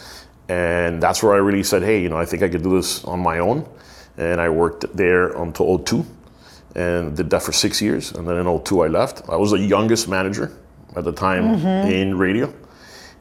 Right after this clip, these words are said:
Speaker 1: And I left in oh two and decided to become an entrepreneur.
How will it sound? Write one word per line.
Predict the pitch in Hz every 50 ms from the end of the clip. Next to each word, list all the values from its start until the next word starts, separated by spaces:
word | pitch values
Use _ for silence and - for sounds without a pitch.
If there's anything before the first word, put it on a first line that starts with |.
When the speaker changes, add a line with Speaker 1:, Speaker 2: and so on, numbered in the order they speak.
| _ _
Speaker 1:
And | 101 98 92 90 92 87 85
I | 82 80
left | 76 87 92 92 - -
in | 98 98
oh | 95 -
two | - - 113 123 123
and | 104 87
decided | 82 - - 90 87 87 -
to | - - 85 80
become | 82 80 90 80
an | 85 85
entrepreneur. | 82 - 80 - 80 80 78